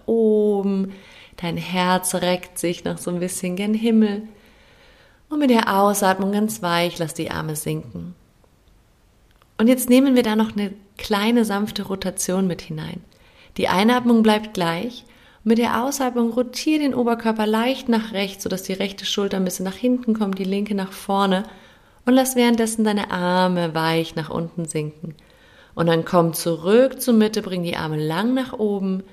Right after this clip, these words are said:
und ausatmen auf die andere Seite. Ein kleiner sanfter Twist.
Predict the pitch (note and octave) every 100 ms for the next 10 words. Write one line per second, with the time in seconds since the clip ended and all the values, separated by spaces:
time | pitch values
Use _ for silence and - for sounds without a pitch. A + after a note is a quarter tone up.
0 | _ _ _ _ _ _ G#3 G#3+ A3 F#3
1 | F3 F#3+ G3+ F#3+ F3 F3 E3 - D#3+ E3
2 | E3 E3 - E3+ D3+ D3+ E3+ E3 D3 -
3 | - - - - _ _ _ _ _ _
4 | _ _ _ _ _ _ _ _ _ _
5 | _ _ _ _ _ _ _ _ _ _
6 | _ _ _ _ _ _ _ B3+ B3+ C4
7 | B3+ B3 B3 A#3+ A3+ G#3+ G3 F#3+ F#3+ F#3
8 | F3+ - D#3+ D#3+ - - -